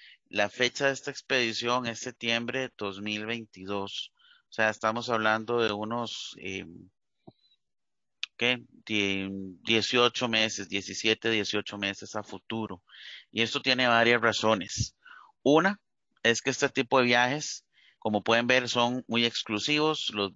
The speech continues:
los barcos son pequeños, generalmente se llenan con mucha anticipación, y para poder lograr un grupo, poder lograr buenas condiciones, buenas tarifas,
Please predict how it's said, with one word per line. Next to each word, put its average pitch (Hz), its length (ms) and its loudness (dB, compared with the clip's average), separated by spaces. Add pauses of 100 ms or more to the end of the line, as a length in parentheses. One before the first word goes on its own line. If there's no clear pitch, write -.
(120)
los 101 240 -2
barcos 107 340 0
son 107 180 -4
pequeños, 131 800 -2 (460)
generalmente 104 680 0
se 98 200 -6
llenan 117 400 0
con 107 200 -6
mucha 107 260 -6
anticipación, 113 880 -6 (340)
y 107 140 -6
para 98 260 2
poder 104 300 4
lograr 131 380 4
un 131 160 -2
grupo, 123 460 -2
poder 95 220 4
lograr 113 300 4
buenas 120 260 0
condiciones, 113 560 -4
buenas 107 320 -2
tarifas, 120 560 -2